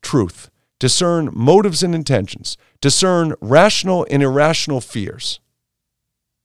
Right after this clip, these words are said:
Discern whether your negative thought patterns are justified or not. And then on the external curiosity side,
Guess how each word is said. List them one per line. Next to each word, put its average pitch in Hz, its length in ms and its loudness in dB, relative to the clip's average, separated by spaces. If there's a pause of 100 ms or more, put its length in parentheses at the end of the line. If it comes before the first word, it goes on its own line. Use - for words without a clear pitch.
(160)
Discern 180 640 0 (1300)
whether 175 240 4
your 151 200 2
negative 165 400 0
thought 165 340 2
patterns 107 680 0 (600)
are 127 120 4
justified 123 680 4
or 107 100 -2
not. 104 500 0 (880)
And 170 160 2
then 190 100 2
on 170 140 2
the 165 120 2
external 165 460 0
curiosity 113 720 0
side, 107 440 -2